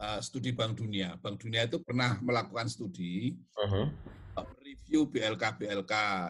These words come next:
Speaker 1: yang ada semua, baik itu yang sekarang masih dikelola oleh pemerintah pusat sebagai satuan kerja pemerintah pusat,
Speaker 2: Mhm.
Speaker 1: maupun B L K B L K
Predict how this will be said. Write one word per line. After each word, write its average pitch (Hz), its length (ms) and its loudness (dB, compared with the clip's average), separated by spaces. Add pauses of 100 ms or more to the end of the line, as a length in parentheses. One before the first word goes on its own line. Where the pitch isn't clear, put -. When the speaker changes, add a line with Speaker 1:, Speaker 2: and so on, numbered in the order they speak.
(120)
Speaker 1:
yang 98 260 0
ada 95 320 -4
semua, 92 480 -2
baik 104 320 0
itu 113 300 -4
yang 104 580 -2
sekarang 110 800 2 (400)
masih 123 480 0
dikelola 107 1200 4
oleh 110 240 0
pemerintah 95 480 -4
pusat 98 320 -6
sebagai 98 300 -10
satuan 92 340 -6
kerja 95 400 -6
pemerintah 87 480 -10
pusat, 101 400 -2 (400)
Speaker 2:
Mhm. 98 160 2
Speaker 1:
maupun 107 320 4
B - 160 -20
L - 160 -20
K - 80 -18
B 120 160 -6
L 104 80 -4
K 127 80 2